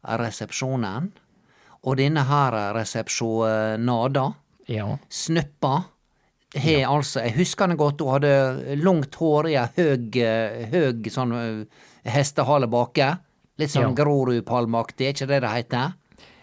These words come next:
Speaker 2: Eh, det, ja, hvis, hvis, eh, hestehalen er hø-, er over femogførti grader, peker mer enn femogførti grader opp mot taket,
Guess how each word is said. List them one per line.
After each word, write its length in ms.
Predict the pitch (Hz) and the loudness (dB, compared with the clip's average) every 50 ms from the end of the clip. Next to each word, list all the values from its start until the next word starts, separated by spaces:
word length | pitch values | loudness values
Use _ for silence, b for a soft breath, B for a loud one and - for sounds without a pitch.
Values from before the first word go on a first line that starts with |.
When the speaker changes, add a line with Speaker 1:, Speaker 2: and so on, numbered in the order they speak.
| b b b | b b b
Speaker 2:
Eh, 180 | - - - - | -6 -4 -4 -2
det, 560 | 147 147 139 131 120 110 101 101 104 104 107 | 0 0 0 0 0 -2 -2 -4 -4 -4 -4
ja, 220 | 117 123 117 120 135 | -2 -2 0 0 0
hvis, 180 | 139 151 143 - | 0 0 -2 -2
hvis, 300 | - 147 147 147 - - - - 131 | -2 -2 -2 -2 -2 -4 -6 -4 -2
eh, 280 | 123 117 113 110 107 | 0 2 2 2 0
hestehalen 580 | 120 123 123 - - 123 131 147 143 131 120 110 | 0 -2 -2 -2 -2 0 2 4 4 4 4 2
er 80 | 104 | 0
hø-, 200 | 104 - - 160 - - | -2 -4 -6 -8 -4 -2
er 220 | 127 113 110 113 - _ _ - | 0 2 2 2 0 _ _ 2
over 580 | 190 170 156 135 120 107 107 104 104 104 - - - | 4 6 6 6 4 4 2 2 2 2 -2 -4 -8
femogførti 840 | - - - - 156 143 127 110 107 - - 139 131 - - - 113 | -12 -6 -2 0 2 2 2 2 0 0 0 0 0 0 -2 -2 0
grader, 580 | 107 110 104 104 107 120 131 127 123 107 104 101 - _ - | 0 2 2 2 0 0 2 2 2 2 2 0 -4 _ -2
peker 340 | - 113 113 - - 123 117 | -2 0 0 0 -2 0 2
mer 300 | 123 135 143 143 131 120 | 2 4 4 4 2 2
enn 100 | 113 110 | 0 -2
femogførti 600 | 107 - 139 135 117 107 - - 123 - - 120 | -2 0 0 0 0 0 0 -2 -2 -2 -4 -4
grader 300 | 110 107 101 110 113 110 110 - | -4 -2 -2 -2 -2 -2 -2 -4
opp 180 | - - - - | -4 -4 -2 -4
mot 160 | 98 95 - | -4 -2 0
taket, 420 | - 120 107 98 - - - - | 0 0 0 0 -2 -8 -10 -10